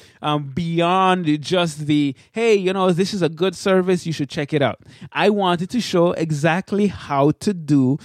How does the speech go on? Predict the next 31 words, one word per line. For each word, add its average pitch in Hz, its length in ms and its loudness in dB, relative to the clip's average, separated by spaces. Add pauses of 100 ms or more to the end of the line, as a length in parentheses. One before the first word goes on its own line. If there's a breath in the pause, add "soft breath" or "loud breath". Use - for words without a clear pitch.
(160 loud breath)
some 175 220 -2
of 160 100 -6
the 190 80 0
things 135 500 -4
within 131 520 -4
Get 120 260 -6
Response. 147 600 -4 (180 loud breath)
So - 160 2
I 165 80 4
created 160 420 2
my 160 140 2
Get 135 320 -2
Response 208 500 -2
Resource 202 480 0
Center, 202 280 -4
and 180 120 -2
I'll 139 140 2
link 147 240 -2
to 208 140 -2
that 156 340 0
within 170 560 0
this 165 260 -2
episode. 160 480 0
This 139 160 -6
is 143 80 -4
become 131 300 -4
a 180 40 -2
blogger 165 300 2
dot 143 220 0
com 139 240 -2
slash 120 400 -6